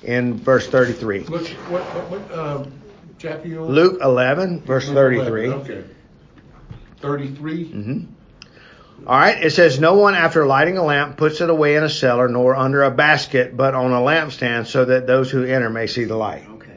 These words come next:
Speaker 1: All right, so what is the purpose of a lamp?
Speaker 3: To see.
Speaker 1: To see, all right. So I, I, I, when I leave to go to work in the daytime and I know I'm not coming home at nine at night, I turn on the porch lights and I turn on one lamp in, in the bedroom.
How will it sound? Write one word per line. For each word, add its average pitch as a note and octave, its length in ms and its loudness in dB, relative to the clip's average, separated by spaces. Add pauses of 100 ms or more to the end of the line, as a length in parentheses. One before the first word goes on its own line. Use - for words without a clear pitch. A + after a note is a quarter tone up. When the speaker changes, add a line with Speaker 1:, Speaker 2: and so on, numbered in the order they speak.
(260)
Speaker 1:
All G#2+ 80 -8
right, A#2+ 120 -6
so C3+ 140 -2
what D3+ 160 4
is C#3 120 -6
the C3+ 60 -4
purpose C#3+ 420 0
of B2 100 -2
a A#2 60 -4
lamp? A2+ 360 -6 (460)
Speaker 3:
To D#3+ 100 -16
see. E3 360 -12 (280)
Speaker 1:
To C#3+ 80 -6
see, C3+ 360 -2
all - 100 -6
right. A2+ 200 -6 (600)
So A2+ 140 -2
I, A#2 240 -2
I, B2 420 -4 (140)
I, A#2 220 -2
when A2+ 180 -10
I B2 100 -4
leave C3+ 260 0
to C3 60 -4
go C3 160 0
to B2+ 60 -2
work C3+ 300 0 (300)
in A#2 180 -6
the A2+ 80 -6
daytime C3+ 520 -2
and A2+ 80 -6
I A2+ 100 -6
know A#2+ 140 -4
I'm A#2+ 100 -4
not A#2+ 180 -6
coming B2 160 -8
home A#2+ 220 -6
at A2+ 100 -8
nine A#2+ 240 -8
at A#2+ 100 -10
night, A2+ 200 -6
I G#2 100 -4
turn A#2+ 160 -8
on A2+ 140 -6
the G2+ 60 -6
porch B2+ 340 -6
lights B2 260 -2
and A2 80 -8
I G2+ 100 -8
turn A2+ 260 -10
on G#2 180 -4
one B2 220 -6
lamp B2 400 -8
in, G2+ 420 -12
in G2+ 180 -14
the F#2+ 60 -12
bedroom. F#2 500 -8